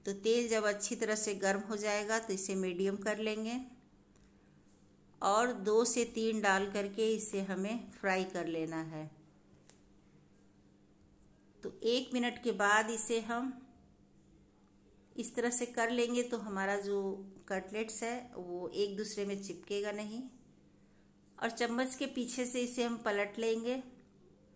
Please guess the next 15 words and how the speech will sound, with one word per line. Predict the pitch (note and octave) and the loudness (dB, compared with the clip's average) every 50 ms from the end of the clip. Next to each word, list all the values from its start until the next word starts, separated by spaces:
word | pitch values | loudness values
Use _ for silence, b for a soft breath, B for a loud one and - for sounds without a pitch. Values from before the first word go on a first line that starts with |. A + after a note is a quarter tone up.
| B B B B B B B - | B B B B B B B -6
इसमें | G3 G3 G3 - - A3 A3+ | -6 -4 -4 -4 -4 -4 -2
क्या | - G#3+ G#3 G#3 | 0 2 2 2
होगा, | A3 G#3+ A#3 A#3 | 4 4 2 0
धीरे | A3+ G3 G3 G3+ G3+ G#3 | 0 0 -2 0 0 0
धीरे | G#3 G3+ A3 G#3+ G#3+ A3 | 0 0 -2 0 0 0
हमारा | G#3+ G#3+ G3 F#3+ F#3 F#3 F#3 | -2 -2 -2 -2 0 0 0
जो | F#3 F#3+ F#3+ | -2 -4 -6
कटलेट्स | F#3+ - F#3+ F#3+ F#3+ G3+ G3 G3 G3 G3 - - | -4 -4 -6 -6 -4 -4 -4 -4 -4 -6 -8 -6
है | G#3+ G#3+ | -6 -6
वो | G#3 F#3 E3+ | -6 -6 -6
बहुत | E3+ F3 F3+ F#3+ G#3 F#3+ F3+ E3 | -6 -6 -6 -6 -8 -10 -10 -6
बढ़िया | - F3 F3 F#3 F#3 G3 G3+ G#3 A#3 - - B B B B B B B B B B B - - - - - - - - - - - - - - - - - - - - - - - - - - - - - - - - - | -6 -4 -4 -2 -2 -2 -2 -4 -4 -8 -12 B B B B B B B B B B B -20 -20 -20 -20 -20 -20 -20 -20 -20 -20 -20 -20 -20 -20 -20 -20 -20 -20 -20 -20 -20 -20 -20 -20 -20 -20 -20 -20 -20 -20 -20 -16 -12
सुनहरा | - - F#3+ E3+ F3+ F3+ G3 G3 G#3 G#3 | -8 -6 -4 -4 -2 -2 0 2 0 0
हो | G#3 G#3+ G#3 | 0 -2 -4
जाएगा, | G3 G#3+ G#3+ G#3 G#3+ G#3 A3+ A#3+ | -2 0 0 0 0 0 -2 -2